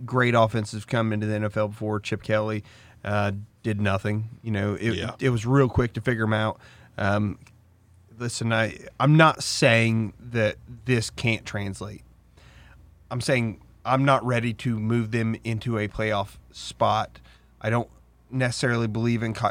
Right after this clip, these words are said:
Speaker 1: Kyler Murray. I think there's limitations.
Speaker 2: I
Speaker 1: I know, I know you
Speaker 2: love
Speaker 1: do. I know you.
Speaker 2: Kyler Murray.
Speaker 1: But part of it, part of the limitations to me is Cliff Kingsbury. Uh, college offenses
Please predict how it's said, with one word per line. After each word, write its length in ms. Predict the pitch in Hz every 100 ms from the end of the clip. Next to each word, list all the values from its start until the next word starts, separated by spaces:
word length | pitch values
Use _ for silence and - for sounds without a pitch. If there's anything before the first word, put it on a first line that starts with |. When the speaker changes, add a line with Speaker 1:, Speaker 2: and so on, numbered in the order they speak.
| 107
Speaker 1:
Kyler 280 | 117 113 110
Murray. 460 | 107 107 104 104
I 80 | 101
think 160 | 117 107
there's 160 | 101
limitations. 460 | 117 110 110 110 113
Speaker 2:
I 360 | 107 117 123 120
Speaker 1:
I 120 | 123
know, 80 | 120 113
I 40 |
know 60 | 117 123
you 40 |
Speaker 2:
love 600 | 147 156 156 143 117 101 113
Speaker 1:
do. 100 | 104 - - - - 120
I 60 |
know 100 | 131
you. 140 | 127 107
Speaker 2:
Kyler 320 | - 95 87
Murray. 140 | 85
Speaker 1:
But 180 | 151 143 - - _ - -
part 260 | - 165 160
of 140 | 139
it, 300 | 139 - 127
part 180 | 190 156
of 180 | 135 139
the 80 |
limitations 460 | 151 131 135 123 131
to 60 | 131
me 220 | 127 123
is 160 | 117 -
Cliff 320 | - 131 113
Kingsbury. 760 | 131 117 110 113 110 107 110 -
Uh, 240 | 110 110 110
college 540 | - 151 139 127 110 -
offenses 640 | 117 123 123 117 120 113